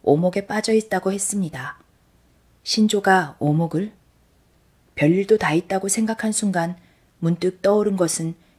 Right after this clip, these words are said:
예전에 보였던 신조의 태도였습니다. 사람 사귀기를 싫어하는 특별한 사람이라고 들었는데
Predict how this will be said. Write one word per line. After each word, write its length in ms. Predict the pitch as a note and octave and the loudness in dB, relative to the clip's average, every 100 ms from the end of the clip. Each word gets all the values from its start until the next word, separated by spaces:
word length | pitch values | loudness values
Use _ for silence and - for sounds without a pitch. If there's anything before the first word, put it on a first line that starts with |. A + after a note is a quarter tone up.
| _ C#3+ | _ 2
예전에 380 | D#3+ G3 G#3 | 4 4 2
보였던 580 | G3+ E3+ E3 F#3 F#3 D3+ | 2 0 2 0 0 -2
신조의 520 | - - A3+ A3 A3 A3 | -4 0 2 4 4 2
태도였습니다. 880 | B3 A#3+ A#3 - E3+ C#3+ C3 C3 _ _ _ _ _ _ _ _ _ | 0 0 0 -2 -4 -6 -10 -12 _ _ _ _ _ _ _ _ _
사람 380 | - - A#3 A#3 | -6 0 4 4
사귀기를 500 | A3+ A3+ A3 G#3+ G#3+ | 2 0 0 0 0
싫어하는 680 | G#3 A3 G#3 F#3+ F3 E3+ C#3+ | 0 0 0 0 0 -2 -4
특별한 460 | - - A3 A#3 A3 | -10 -2 2 4 2
사람이라고 560 | - A3 G#3 G3 F3+ F#3 | 2 0 0 0 -2 -4
들었는데 640 | - D#3 D3+ D3 C#3+ | -2 -2 -2 -4 -8